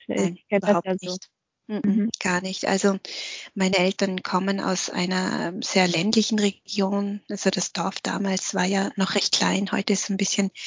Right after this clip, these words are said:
Speaker 1: gewachsen, wie halt viele Regionen in Vietnam. Aber Religion, ich würd sagen, dass der Ahnenkult eine große Rolle spielt. Ich würd nicht mal mehr sagen, dass, dass meine Eltern buddhistisch sind, sondern es sind ja viele Elemente, die zusammenkommen.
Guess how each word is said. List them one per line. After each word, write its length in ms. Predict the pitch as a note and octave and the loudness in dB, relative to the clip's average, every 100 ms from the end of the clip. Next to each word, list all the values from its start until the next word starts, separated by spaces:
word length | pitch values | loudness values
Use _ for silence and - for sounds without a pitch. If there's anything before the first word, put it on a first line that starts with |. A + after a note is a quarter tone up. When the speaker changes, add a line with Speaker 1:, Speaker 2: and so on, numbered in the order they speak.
| - - - | -10 -10 2
Speaker 1:
gewachsen, 680 | G#3 F#3+ F#3 - - A3 A3 - | 4 4 2 2 2 2 0 0
wie 180 | G3+ F#3 | 2 4
halt 160 | F#3 | 4
viele 400 | - G#3 G#3 F#3+ - G#3+ | 4 6 6 4 2 -6
Regionen 580 | G3+ G3 G3 G3 G3 | -2 -2 -2 -2 -2
in 160 | G3 G3 | -2 0
Vietnam. 480 | G3 G3+ F#3+ G3 A#3 _ _ _ - | -2 0 -2 -2 -6 _ _ _ 4
Aber 600 | F#3+ F#3+ G3 F#3 F#3 G3 _ _ - | 6 6 4 2 2 -2 _ _ 0
Religion, 560 | F#3+ F#3 G3 F#3 G3 G#3+ | 4 6 4 2 -4 -2
ich 200 | G#3+ - | -4 -2
würd 180 | A3+ - | -2 -2
sagen, 480 | - F3 G3+ A3+ G#3+ | -4 -2 0 -2 -2
dass 260 | G3 - | -2 -2
der 200 | - - | -4 -2
Ahnenkult 680 | F3 F3+ G3+ G3 - G3 F#3+ | -2 0 0 -2 -2 0 2
eine 160 | F#3 F#3 | 0 0
große 380 | - F#3+ - F#3+ | -2 -2 0 0
Rolle 300 | F3+ F3+ F#3 | 0 2 2
spielt. 600 | - F#3+ F#3 F#3 - - - - | 0 -2 -2 -2 -4 -8 -12 -2
Ich 260 | G3 - | 0 4
würd 160 | G#3 A#3 | 6 8
nicht 180 | A#3 A#3+ | 8 8
mal 120 | A3 | 6
mehr 160 | G#3+ G3+ | 8 4
sagen, 400 | G3+ G3 A3 G#3 | 4 4 4 2
dass, 260 | G3 - | 0 0
dass 380 | - F#3 - - | -2 -2 -2 -4
meine 260 | F#3+ G3 F#3+ | -4 -4 -4
Eltern 280 | F#3+ G3+ | -2 0
buddhistisch 520 | F#3 F#3+ G#3 - B3 - | 0 2 0 2 2 4
sind, 300 | A3+ A3 G#3 | 2 0 0
sondern 340 | F#3+ F#3 F#3+ | -2 -2 -4
es 140 | F#3 | -6
sind 180 | - F#3+ | -6 -4
ja 100 | F#3+ | -4
viele 280 | - G#3 G3+ | -2 0 2
Elemente, 500 | F#3 F#3+ F#3 G#3+ G3+ | 2 0 -2 0 0
die 120 | F#3+ | -2
zusammenkommen. 920 | - F3+ G3+ B3 C#4 - B3 B3 B3 | -2 0 2 4 4 6 6 6 2